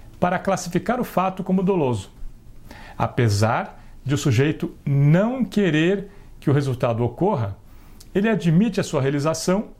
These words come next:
seja por consentimento, seja por indiferença. Essa concepção é muito utilizada no Brasil para explicar o significado da expressão assumir o risco contida no Código Penal. E para ilustrar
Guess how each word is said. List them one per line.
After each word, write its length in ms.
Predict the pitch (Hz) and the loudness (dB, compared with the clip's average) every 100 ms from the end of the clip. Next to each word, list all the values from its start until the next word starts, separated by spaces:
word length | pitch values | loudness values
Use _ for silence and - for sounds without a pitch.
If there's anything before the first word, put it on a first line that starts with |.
| - - - - | -20 -20 -20 -8
seja 320 | - 214 180 | -2 0 0
por 160 | 160 143 | -2 -2
consentimento, 840 | 151 - 165 202 180 202 - 240 - - - | 0 0 0 2 4 2 -2 -8 -12 -20 -16
seja 320 | - 233 208 | -4 -2 0
por 160 | 208 208 | 0 0
indiferença. 680 | 208 196 220 151 135 - - - - - - - - - - - - - - | 0 0 0 0 -2 -6 -12 -20 -20 -20 -20 -20 -20 -20 -20 -20 -20 -20 -6
Essa 220 | 220 208 269 | -2 -2 0
concepção 760 | 269 - 247 - - 233 226 - | 0 0 -2 -2 0 0 -2 -2
é 120 | 180 | 2
muito 580 | 170 170 190 262 294 220 | 4 6 6 4 0 -2
utilizada 500 | 202 170 131 135 120 | 0 0 2 0 0
no 80 | 113 | 0
Brasil 560 | 143 131 110 180 220 - - - - - - | 0 0 2 0 -2 -10 -20 -20 -20 -10 -2
para 160 | 208 | -2
explicar 460 | 214 - 185 208 240 | 0 -2 -2 0 -2
o 60 | |
significado 720 | 214 202 190 180 160 160 151 | 0 0 0 0 -2 -2 -2
da 100 | 135 | 0
expressão 600 | 123 - 117 - 175 185 - - | -2 0 -2 0 0 0 -4 -4
assumir 560 | 160 - - 156 214 | -4 -4 -2 2 2
o 60 | 233 | 2
risco 560 | 117 185 190 - 208 - - - - - | 2 0 -2 -6 -10 -10 -20 -20 -10 -2
contida 440 | 233 185 202 202 | 0 2 0 2
no 100 | 196 | 0
Código 340 | 185 185 185 | 0 0 0
Penal. 500 | 185 208 127 120 - - - - - - - - - - - - - - | 0 0 0 -4 -10 -20 -20 -20 -20 -20 -20 -20 -20 -18 -18 -18 -18 -2
E 80 | 202 | -2
para 400 | 190 254 285 240 | 0 0 2 2
ilustrar 800 | 175 127 - 165 202 190 98 | 2 0 -2 0 0 0 -4